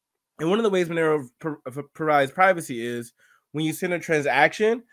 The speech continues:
it actually hides the, um, outputs of that transaction by including different other output or inputs, sorry, inputs of the transaction.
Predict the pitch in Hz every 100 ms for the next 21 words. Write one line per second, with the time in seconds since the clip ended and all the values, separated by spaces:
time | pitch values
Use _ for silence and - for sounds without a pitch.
0 | _ _ _ _ _ - 160 151 143 147
1 | 175 - 196 160 170 165 165 165 139 135
2 | 156 151 143 139 135 131 _ _ _ _
3 | - 127 127 120 110 107 _ _ 151 165
4 | 190 147 135 143 139 127 151 127 120 117
5 | - 92 90 _ _ 143 135 135 _ -
6 | 151 - 170 151 143 143 139 131 131 127
7 | 127 139 - - 143 127 202 185 131 -
8 | 120 104 147 165 160 143 131 123 131 110
9 | 104 - -